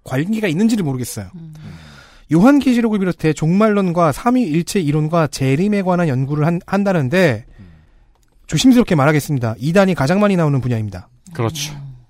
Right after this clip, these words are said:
Speaker 1: 신앙과 이성을 병행 강조하는 과학신학이래요.
Speaker 3: 음?
Speaker 1: 근데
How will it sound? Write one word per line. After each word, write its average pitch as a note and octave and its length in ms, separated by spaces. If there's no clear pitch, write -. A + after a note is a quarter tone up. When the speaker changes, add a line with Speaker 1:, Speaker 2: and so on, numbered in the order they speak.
Speaker 1:
신앙과 D4+ 460
이성을 G#3 300
병행 F3 300
강조하는 F3+ 480
과학신학이래요. D#3 880
Speaker 3:
음? D#3+ 80
Speaker 1:
근데 G3+ 140